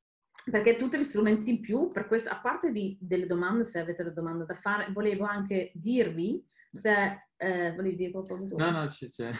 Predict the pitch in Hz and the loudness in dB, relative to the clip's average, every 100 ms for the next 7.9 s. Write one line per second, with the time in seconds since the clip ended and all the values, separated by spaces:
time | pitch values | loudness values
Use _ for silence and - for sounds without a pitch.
0 | - - - 160 170 165 160 131 131 165 | -10 -16 -14 -6 -4 -2 2 4 4 2
1 | 165 139 127 - - 127 117 113 113 110 | 0 0 0 -4 -2 0 -2 -4 -6 -4
2 | 104 110 110 104 98 - 110 101 101 104 | -4 -4 -4 -4 -10 -16 -14 -12 -12 -16
3 | - 107 - - - - _ _ _ _ | -20 -18 -18 -20 -20 -20 _ _ _ _
4 | - 196 165 - 160 151 170 - - - | -4 -2 -2 -4 -6 -4 -6 -8 -16 -20
5 | _ _ 156 170 175 175 170 165 180 175 | _ _ -14 -10 -6 -4 -4 -4 -4 -2
6 | 175 214 196 196 175 165 165 160 160 165 | 0 2 4 4 2 0 -2 -4 -4 -4
7 | 165 160 165 165 165 165 156 - 156 | -4 -4 -4 -4 -2 -4 -6 -8 -4